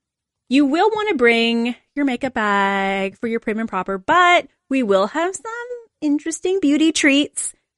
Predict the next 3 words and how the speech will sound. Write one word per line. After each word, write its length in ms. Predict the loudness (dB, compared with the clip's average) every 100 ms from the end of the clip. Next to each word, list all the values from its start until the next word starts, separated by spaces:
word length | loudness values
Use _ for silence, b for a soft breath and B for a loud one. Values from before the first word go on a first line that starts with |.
| _ 0
as 320 | 2 2 2
well 600 | 4 6 6 4 2 -4 _ _ _
available 840 | 0 2 4 4 2 2 0 -2